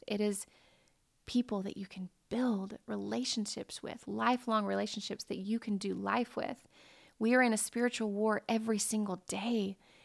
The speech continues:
and we need to surround ourselves with those types of people. The writer in Hebrews says, "And let us consider how to stir up one another to love and good works,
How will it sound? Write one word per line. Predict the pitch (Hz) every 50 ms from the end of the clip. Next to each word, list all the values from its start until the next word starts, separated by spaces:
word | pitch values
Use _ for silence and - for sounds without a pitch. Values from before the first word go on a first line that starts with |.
| - - _ _ -
and | 226 214 208
we | 214 214
need | 214 214 214 214 226 233 240 240 233
to | - - 233
surround | - - 202 208 208 202 214 220 214
ourselves | 208 202 196 - - 214 214 208 214 226 214 - - - - - - - - - _ _ _
with | - 208 208 208 -
those | - 214 208 214 208
types | - - - 208 208 - -
of | 202
people. | - - - 220 208 - - - - - 226 _ - - - - - -
The | - 214
writer | 208 220 226 233 233 233
in | 220 214
Hebrews | 202 - 240 214 220 220 220 214
says, | - - 220 208 208 208 202 -
"And | - - 208 208 208
let | 226 233 254
us | 262 254
consider | - - 262 240 - - - 214 196 202 208
how | 202 - 208
to | 196 196
stir | 196 - - - - - - 226 247 269
up | 269 240 240 -
one | 220 208 190
another | 190 185 180 175 170 185 190
to | - - 220 208
love | 196 190 196 202 208 214 226 240 233 -
and | - 196 185
good | - 208 208 208
works, | 190 180 175 175 - - - -